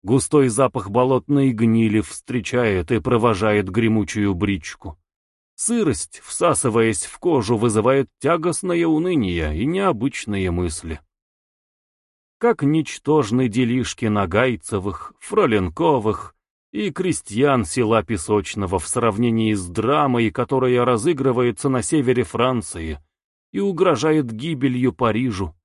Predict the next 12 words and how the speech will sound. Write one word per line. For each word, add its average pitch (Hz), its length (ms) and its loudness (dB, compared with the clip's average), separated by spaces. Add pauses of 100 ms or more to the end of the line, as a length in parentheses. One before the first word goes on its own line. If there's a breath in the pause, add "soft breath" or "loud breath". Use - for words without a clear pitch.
(300)
Афинам 123 680 0
мира. 117 520 0 (1400)
Если 120 460 0
немцы 139 500 2
победят, 135 680 2
французы 165 680 0
не 156 140 4
только 185 380 0
снова 165 420 2
будут 135 360 0
ограблены 113 800 2
экономически – 101 1080 -2